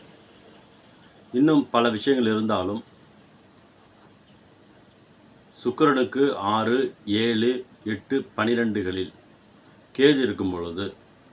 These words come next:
திருமண தடை தாமதத்தை வெகுவாக தருகிறது. சிலருக்கு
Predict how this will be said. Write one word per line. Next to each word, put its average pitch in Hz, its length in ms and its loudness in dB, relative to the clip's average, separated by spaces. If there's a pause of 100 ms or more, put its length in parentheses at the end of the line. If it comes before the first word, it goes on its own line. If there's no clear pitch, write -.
(360)
திருமண 135 300 2 (180)
தடை 113 220 2 (140)
தாமதத்தை 104 520 -4 (420)
வெகுவாக 123 680 2
தருகிறது. 82 500 -10 (880)
சிலருக்கு 139 600 2